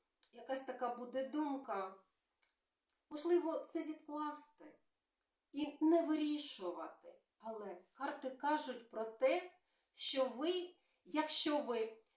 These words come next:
візьмете все в свої руки, не звертаючись ні до кого за допомогою чи за порадою, а вирішуєте так,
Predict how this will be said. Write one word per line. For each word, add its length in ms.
візьмете 640
все 320
в 60
свої 520
руки, 680
не 380
звертаючись 960
ні 160
до 160
кого 500
за 140
допомогою 840
чи 180
за 160
порадою, 840
а 100
вирішуєте 880
так, 480